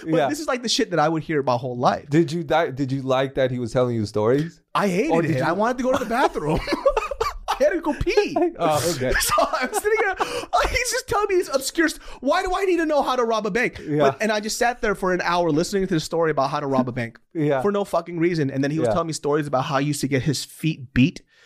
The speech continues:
Speaker 1: by his
Speaker 2: Yeah.
Speaker 1: teachers until they bled if he was late to school. I'm like,
Speaker 2: Oh, man,
Speaker 1: "What,
Speaker 2: yeah.
Speaker 1: what is going on here?"
Speaker 2: Yeah.
Speaker 1: <laughs> But this is, like, the, the, the life I grew up with,
Speaker 2: You
Speaker 1: so.
Speaker 2: were just there for the accent.
Speaker 1: <laughs> I was just there for the, 'cause I used to tutor his sisters.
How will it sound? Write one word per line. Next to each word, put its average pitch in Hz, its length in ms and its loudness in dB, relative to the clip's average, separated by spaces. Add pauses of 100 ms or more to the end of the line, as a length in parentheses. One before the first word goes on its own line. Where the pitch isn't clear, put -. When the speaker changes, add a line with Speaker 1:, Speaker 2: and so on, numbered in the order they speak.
(240)
Speaker 1:
by 143 140 2
his 156 160 0
Speaker 2:
Yeah. 95 40 -14
Speaker 1:
teachers 165 540 -4 (320)
until 143 220 0
they 131 100 2
bled 127 540 0
if 123 140 -8
he 135 60 2
was 127 200 2
late 127 180 -2
to 135 80 -2
school. 123 460 0
I'm 135 160 0
like, 123 120 0
Speaker 2:
Oh, 107 160 2
man, 104 120 -2
Speaker 1:
"What, 160 120 0
Speaker 2:
yeah. 156 60 0
Speaker 1:
what 170 100 4
is 180 140 0
going 151 320 -2
on 123 180 0
here?" 110 160 -6
Speaker 2:
Yeah. 107 340 2
Speaker 1:
<laughs> - 300 -18
But 165 380 2 (240)
this 160 160 2
is, 185 80 -4
like, 156 200 -2
the, 139 140 0
the, 131 180 0
the 123 140 -4
life 131 280 2
I 131 60 0
grew 123 180 -2
up 180 120 -2
with, - 180 -8
Speaker 2:
You 127 80 -4
Speaker 1:
so. 135 60 4
Speaker 2:
were 135 100 4
just 123 200 -8
there 120 160 2
for 120 120 -2
the 101 100 -2
accent. 107 580 -4
Speaker 1:
<laughs> - 40 -10
I - 160 2
was 277 160 2
just 180 140 -2
there 151 160 0
for 139 120 -4
the, 123 100 -2 (220)
'cause 156 100 0
I 160 60 4
used 185 160 0
to 147 80 -4
tutor 165 300 0
his 135 220 -2
sisters. 113 420 -4